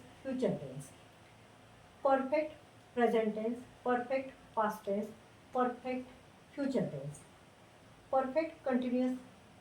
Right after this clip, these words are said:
प्रेझेंट टेन्स, परफेक्ट कंटिन्युअस पास्ट टेन्स आणि परफेक्ट कंटिन्युअस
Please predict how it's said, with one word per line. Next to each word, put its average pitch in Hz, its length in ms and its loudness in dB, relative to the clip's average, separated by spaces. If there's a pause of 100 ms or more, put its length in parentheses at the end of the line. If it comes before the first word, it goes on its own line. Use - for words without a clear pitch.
प्रेझेंट 226 420 2
टेन्स, 226 220 0 (420)
परफेक्ट 247 380 -2 (160)
कंटिन्युअस 226 460 2 (280)
पास्ट 269 320 0
टेन्स 185 260 0 (300)
आणि 214 140 2
परफेक्ट 240 600 -4
कंटिन्युअस 202 520 2